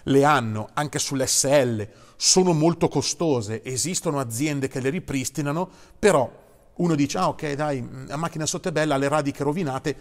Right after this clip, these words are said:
fate delle valutazioni, perché comunque a riparare tutto un set di radiche, escluso il montaggio, non vi bastano cinquecento euro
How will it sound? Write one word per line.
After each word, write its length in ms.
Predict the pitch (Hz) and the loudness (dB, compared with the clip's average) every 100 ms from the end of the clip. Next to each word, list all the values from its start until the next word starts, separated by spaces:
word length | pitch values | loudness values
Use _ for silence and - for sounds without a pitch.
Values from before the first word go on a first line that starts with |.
| - - | -14 -18
fate 320 | - 147 135 | -2 0 2
delle 120 | 127 | 0
valutazioni, 560 | 127 139 170 160 135 135 | 2 2 0 0 -2 -2
perché 200 | 113 120 | -6 -6
comunque 340 | 127 135 123 | -6 -4 -4
a 40 | |
riparare 540 | 120 120 139 131 127 113 - - - | -4 -2 0 0 0 -4 -10 -20 -4
tutto 240 | 175 - | -2 0
un 80 | 151 | -2
set 240 | - 147 | 0 0
di 120 | 127 139 | 0 0
radiche, 420 | 143 117 113 - | 0 -2 -6 -6
escluso 420 | 127 - 170 135 | -6 -2 -2 0
il 60 | 131 | 0
montaggio, 540 | 156 147 123 113 110 | 0 -2 -2 -2 -4
non 160 | 131 127 | -4 -4
vi 80 | 117 | -2
bastano 360 | 104 - 117 | -4 -4 -8
cinquecento 600 | 104 110 104 - 98 95 | -8 -8 -8 -10 -8 -8
euro 340 | 85 85 87 | -10 -12 -14